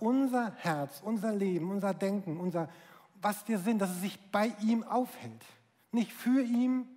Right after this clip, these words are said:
nee, für ihn <laughs> und, äh, kommt später, aber zunächst einmal mit ihm und, und bei ihm, dass wir Gott kennen, dass wir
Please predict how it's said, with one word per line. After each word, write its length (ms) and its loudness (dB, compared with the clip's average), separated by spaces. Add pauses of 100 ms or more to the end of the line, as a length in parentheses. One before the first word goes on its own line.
(220)
nee, 200 0
für 220 -4
ihn 300 2 (480)
<laughs> 480 -18
und, 280 -4
äh, 240 -8 (420)
kommt 220 -2
später, 380 -4
aber 200 -2
zunächst 420 0
einmal 300 0 (120)
mit 400 0
ihm 300 -8 (240)
und, 260 -4 (100)
und 300 -6
bei 240 0 (100)
ihm, 140 -6
dass 180 -6
wir 80 0
Gott 340 -4
kennen, 360 0
dass 200 -4
wir 120 2